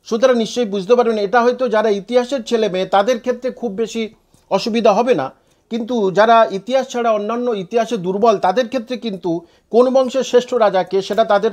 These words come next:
পক্ষে জানা বা মনে রাখা খুবই কষ্টকর। সেই জন্যে এই শ্লোকটি আমি আপনাদের সামনে তুলে ধরলাম। আশা করি সবাই এটা থেকে উপকার পাবেন। এর পরবর্তী ভিডিও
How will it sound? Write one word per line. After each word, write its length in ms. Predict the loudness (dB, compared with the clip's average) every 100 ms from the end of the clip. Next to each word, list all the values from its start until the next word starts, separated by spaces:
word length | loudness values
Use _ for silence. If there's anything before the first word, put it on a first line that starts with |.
| -6
পক্ষে 300 | -8 -4 -4
জানা 500 | 0 0 2 0 -2 _ _ _ _ _
বা 140 | -2 0
মনে 240 | 0 0
রাখা 300 | 0 0 -4
খুবই 340 | -4 -4 -4 -2
কষ্টকর। 500 | -4 -4 -4 -2 -2
সেই 240 | 0 0
জন্যে 400 | 2 0 0 -2 -8 _ _ _ _
এই 320 | 2 4 2 -6 _ _ _ _ _
শ্লোকটি 640 | -6 -2 -2 -2 -6 -6 -10 _ _
আমি 200 | -2 0
আপনাদের 340 | 0 0 -2 -2
সামনে 380 | -2 -2 -2 -4 _ -4
তুলে 200 | -2 0
ধরলাম। 380 | 0 2 0 -2 _ -6
আশা 220 | -2 0
করি 460 | 2 2 0 -2 _ _
সবাই 440 | 0 4 4 2 -4 _ _ -6
এটা 180 | -2
থেকে 280 | -2 -2 0
উপকার 460 | -2 -2 -4 0 2
পাবেন। 380 | 2 2 0 -2 _ _ _ _
এর 180 | 0 2
পরবর্তী 540 | 2 2 2 0 -4
ভিডিও 440 | -6 -4 -2 -2